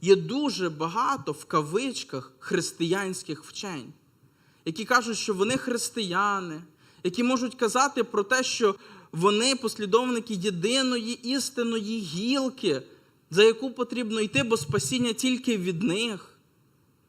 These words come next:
Куча людей, вони можуть говорити брехню, навіть нападати на справжнє християнство. Апостол Павло, пишучи до Тимофія, каже:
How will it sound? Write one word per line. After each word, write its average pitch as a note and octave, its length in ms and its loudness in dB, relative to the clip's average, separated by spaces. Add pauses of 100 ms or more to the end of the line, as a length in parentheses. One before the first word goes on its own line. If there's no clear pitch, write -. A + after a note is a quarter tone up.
(280)
Куча C#4 320 4
людей, B3+ 440 2
вони A3+ 240 2
можуть B3+ 440 0 (260)
говорити A3 600 6
брехню, G3 1120 0 (720)
навіть G#3 340 0
нападати G3+ 760 2
на E3+ 100 0
справжнє F3 540 -2
християнство. D3+ 1120 -6 (1200)
Апостол A3 640 2
Павло, A3 320 2
пишучи B3 480 2
до F#3 140 10
Тимофія, G3 580 2
каже: A3+ 380 2